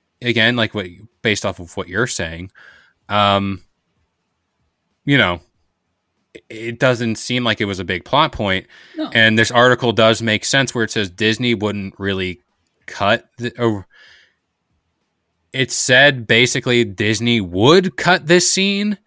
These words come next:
Speaker 1: but it didn't seem like it affected the plot, which basically in basic terms is saying Disney didn't even view it as such a big problem to the plot
Speaker 2: No.
Speaker 1: where they didn't cut it out. Like, it's just kind of, not to say it's a bad, like, throwaway line,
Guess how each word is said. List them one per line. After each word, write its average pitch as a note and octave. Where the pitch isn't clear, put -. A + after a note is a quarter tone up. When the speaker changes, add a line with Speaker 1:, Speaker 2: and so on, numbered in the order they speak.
Speaker 1:
but B2
it B2
didn't B2+
seem B2
like G#2+
it G#2
affected G#2+
the A2
plot, D#3+
which G#2+
basically A2
in F#2
basic A2
terms F2+
is -
saying F#2+
Disney C#3+
didn't A#2
even G#2
view G#2
it G2+
as G2
such -
a G2
big G2+
problem G2
to A2+
the F#2
plot A2
Speaker 2:
No. A#3+
Speaker 1:
where G#2
they A2
didn't D#3
cut G#2
it F2+
out. E2+
Like, F#2+
it's G2
just -
kind B2+
of, A#2
not B2
to -
say E3+
it's E3
a D#3+
bad, C3
like, A#2+
throwaway A#2+
line, G2